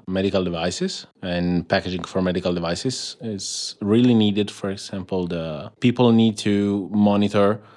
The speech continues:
how much drugs do they take, when do they take it.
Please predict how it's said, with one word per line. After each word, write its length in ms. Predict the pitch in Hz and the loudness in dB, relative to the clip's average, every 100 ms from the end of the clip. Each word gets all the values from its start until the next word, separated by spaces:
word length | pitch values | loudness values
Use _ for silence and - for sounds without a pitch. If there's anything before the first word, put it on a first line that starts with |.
| - _ _ | -20 _ _
how 460 | - 113 107 110 | 2 8 8 8
much 400 | 104 101 101 - | 6 4 2 0
drugs 340 | - 95 101 - | 2 2 2 -2
do 80 | 98 | 0
they 160 | 92 | 0
take, 400 | - 101 123 - | 0 0 0 0
when 160 | 107 98 | 0 0
do 80 | 95 | 0
they 160 | 90 | -2
take 320 | - 92 98 | -2 -2 0
it. 180 | 160 160 | -4 -6